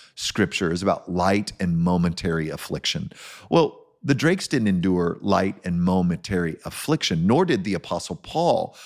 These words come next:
unless it's placed in an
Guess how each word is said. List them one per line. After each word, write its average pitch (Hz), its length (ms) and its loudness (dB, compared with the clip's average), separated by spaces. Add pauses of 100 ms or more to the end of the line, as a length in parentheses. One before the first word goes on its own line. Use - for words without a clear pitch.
(340)
unless 117 840 2
it's - 240 -4
placed - 800 -4 (1160)
in 123 260 4
an 90 240 2